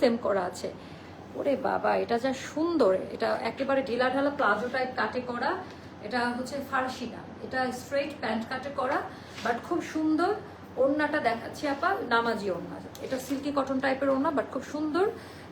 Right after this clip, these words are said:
কোঠা না, but it's a very beautiful one। ক্রিস্টালের যে, আহ, টার্সেলটা দেওয়া, গা থেকে পড়ে যাবে না।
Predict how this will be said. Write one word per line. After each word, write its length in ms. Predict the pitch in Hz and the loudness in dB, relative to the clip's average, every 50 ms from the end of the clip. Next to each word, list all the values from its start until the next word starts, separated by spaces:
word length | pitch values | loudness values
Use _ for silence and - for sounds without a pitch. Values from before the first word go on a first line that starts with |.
| - - | 2 4
কোঠা 320 | 294 330 320 - - 370 381 370 339 | 4 4 6 6 6 6 6 8 8
না, 60 | 339 381 427 381 277 262 | 6 6 6 8 8 8
but 180 | 240 240 240 - - - - - | 8 8 6 2 -4 -12 -14 -14
it's 140 | - - - 277 | -8 -4 -2 -2
a 20 | 240 226 | 6 8
very 180 | 277 302 - 370 269 | 8 8 8 6 4
beautiful 340 | 240 233 - 247 - 254 247 240 240 269 | 2 0 -2 -2 0 4 6 8 8 8
one। 120 | 320 381 - - - - - - - - | 6 4 2 -4 -10 -14 -14 -14 -12 -4
ক্রিস্টালের 500 | - 277 269 - - 294 277 277 285 254 233 | -2 -2 -2 4 6 6 8 8 8 6 6
যে, 60 | 269 269 | 6 6
আহ, 80 | 247 214 202 208 202 202 - - - | 6 6 6 4 4 2 0 2 4
টার্সেলটা 440 | 240 233 233 - - 254 247 247 262 254 233 | 4 4 4 4 4 4 4 4 4 4 6
দেওয়া, 220 | 226 220 233 269 349 403 - - - - - - - - - - - - - - - - - - - - 208 220 | 4 6 6 6 6 4 2 -2 -10 -14 -14 -16 -16 -16 -16 -16 -16 -16 -16 -16 -16 -16 -16 -16 -12 -4 0 2
গা 80 | 226 226 - | 2 2 2
থেকে 180 | 285 277 - 339 359 349 - | 0 -2 0 -2 -2 0 4
পড়ে 180 | 269 269 277 277 214 | 8 8 8 8 6
যাবে 180 | 202 180 180 190 | 4 2 2 0
না। 40 | 185 | -2